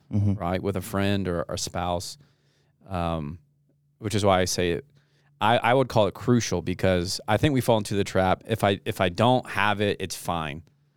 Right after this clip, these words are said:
Speaker 2: I think that's a trap.
Speaker 1: Mm.
Speaker 2: Um, it's crucial, meaning you need to have it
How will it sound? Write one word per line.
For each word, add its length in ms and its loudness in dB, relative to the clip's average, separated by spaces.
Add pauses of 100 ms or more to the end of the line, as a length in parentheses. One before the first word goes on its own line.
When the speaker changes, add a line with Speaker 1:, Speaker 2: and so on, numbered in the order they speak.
(300)
Speaker 2:
I 140 -4
think 220 -6
that's 200 -4
a 60 -8
trap. 400 -6 (580)
Speaker 1:
Mm. 140 2 (240)
Speaker 2:
Um, 260 -2
it's 140 -4
crucial, 600 0
meaning 480 -4
you 160 -8
need 260 -4
to 60 -8
have 260 -8
it 120 -10